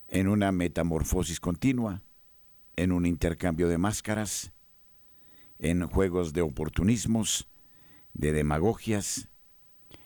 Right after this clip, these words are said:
de aparentes, eh, actos de bondad, de filantropías que persiguen otros intereses mezquinos mayores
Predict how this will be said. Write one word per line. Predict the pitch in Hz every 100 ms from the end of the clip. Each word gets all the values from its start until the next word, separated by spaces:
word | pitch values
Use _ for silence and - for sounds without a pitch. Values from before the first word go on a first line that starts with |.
| - -
de | - 85
aparentes, | 82 92 95 95 90 - 87 85 82 78 - - -
eh, | 52 50 50 -
actos | 92 98 - - 85 - - 64
de | 76
bondad, | 76 73 95 135 - - - - _ _ _ _ _
de | - 87 78
filantropías | - 90 87 87 85 80 107 104 101 - - - - - - -
que | -
persiguen | - 80 95 101 101
otros | 95 101 95 - - -
intereses | 95 90 90 76 87
mezquinos | 78 73 - 101 92 85
mayores | 87 123 160 151 120 -